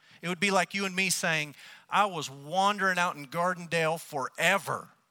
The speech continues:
Well, I don't mean I was there from eternity past to eternity future forever. I mean, I was just out there for a really long time.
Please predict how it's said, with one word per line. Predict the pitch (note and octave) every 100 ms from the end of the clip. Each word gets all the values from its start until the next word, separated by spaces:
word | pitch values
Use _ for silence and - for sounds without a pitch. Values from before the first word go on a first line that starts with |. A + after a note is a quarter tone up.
| _ _ _ _ _ _ _ _ _ -
Well, | E3+
I |
don't | A3+ E3+ D#3+
mean | F#3+ F3
I | D3
was | C#3+ -
there | D3+ C#3+ A#2 - _ _ _ _ _ _ _ _ -
from | C#3+ D#3
eternity | - E3 D3+ C3+
past | - D3 C3+ -
to | C#3
eternity | B2+ D#3 C#3+ B2 A#2
future | - D3 C3
forever. | A2+ B2 D#3+ E3 A2+ A2+
I |
mean, | C#3+ C#3+ C#3
I | D3
was | C#3+
just | D#3 -
out | D3+ D#3+ -
there | D3+ B2
for | - C3+
a |
really | A#2+ A#2+ D3 E3+ B2+ A2 A2
long | B2+ C#3 B2 A#2
time. | D3 A#2